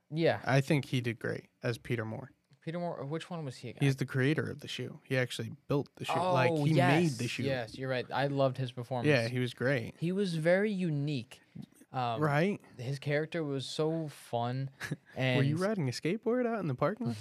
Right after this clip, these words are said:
Speaker 1: <laughs>
Speaker 2: Yes, I was. <laughs>
Speaker 1: Midlife crisis. Uh, he, he was just a really fun character, and I kinda wish we got more of him,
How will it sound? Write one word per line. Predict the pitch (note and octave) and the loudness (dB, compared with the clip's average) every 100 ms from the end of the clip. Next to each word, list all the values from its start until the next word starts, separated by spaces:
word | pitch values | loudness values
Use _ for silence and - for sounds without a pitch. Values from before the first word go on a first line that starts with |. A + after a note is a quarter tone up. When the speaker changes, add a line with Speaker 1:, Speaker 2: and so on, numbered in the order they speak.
| G#2 | -10
Speaker 1:
<laughs> | - | -2
Speaker 2:
Yes, | E3 - - - - | -2 0 -8 -14 -4
I | |
was. | B2+ G3 A#2 C#3 | 0 0 0 0
<laughs> | |
Speaker 1:
Midlife | C#3+ C#3+ F#3 | 4 6 4
crisis. | - D#3+ F#3+ - - - - _ _ | 4 2 2 -4 -6 -14 -18 _ _
Uh, | B2+ B2+ A#2+ G#2+ - - _ _ _ _ _ - | -4 -2 -2 -4 -12 -18 _ _ _ _ _ -10
he, | - F#3 C#4+ A3 | -2 2 2 2
he | F#3+ | 0
was | D4+ | 0
just | D4+ A3 | 0 2
a | |
really | F#3 G3 | 4 4
fun | - D3 D#3+ | 2 0 0
character, | C#3 B2+ C#3 C3 A2 | 0 0 0 -2 -2
and | A#2 | -4
I | B2 | -2
kinda | D#3+ F#3+ | -2 0
wish | G#3 - | 0 -2
we | E3 | 0
got | D#3+ B2+ | 0 0
more | A#2+ C3+ | 2 2
of | B2+ A#2 | 0 -2
him, | G#2+ | -6